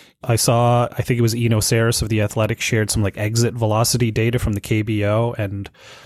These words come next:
Lee's exit velocity data was pretty similar to Ha-Seong Kim before he came over. And then Ha-Seong Kim was not good in his first year in North America. Uh, and so if you're getting a guy who's, like,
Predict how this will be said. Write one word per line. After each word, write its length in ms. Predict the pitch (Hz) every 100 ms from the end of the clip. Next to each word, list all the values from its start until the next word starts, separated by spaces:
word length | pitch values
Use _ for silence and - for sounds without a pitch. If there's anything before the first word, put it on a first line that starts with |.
| - -
Lee's 560 | 101 110 117 120 110 -
exit 360 | 117 107 113
velocity 400 | 117 110 - 110
data 320 | 101 104 110
was 260 | 104 98 - -
pretty 520 | - - 120 120 123
similar 840 | 117 - - - 117 123 127 131 135
to 420 | - 120 113 107
Ha-Seong 500 | - 110 - 104 101
Kim 260 | 113 127
before 260 | 151 107 104
he 140 | 101
came 220 | 123 131 127
over. 280 | 139 170 - -
And 140 | 113
then 80 | 104
Ha-Seong 420 | 104 110 - 110
Kim 260 | 107 113 104
was 440 | 101 98 - - - - - -
not 320 | 98 98 -
good 320 | - 104 127 123
in 100 | 120
his 180 | 117
first 600 | - 120 123 - - - -
year 420 | 107 113 131 139
in 200 | 127 117
North 240 | 120 110
America. 600 | 117 120 127 - 139 143 -
Uh, 340 | 113 101 104 104
and 160 | 107
so 140 | - 120
if 100 | 107
you're 100 | 123
getting 220 | 120 117
a 80 | 113
guy 180 | 107 107
who's, 220 | 113 107
like, 260 | 98 -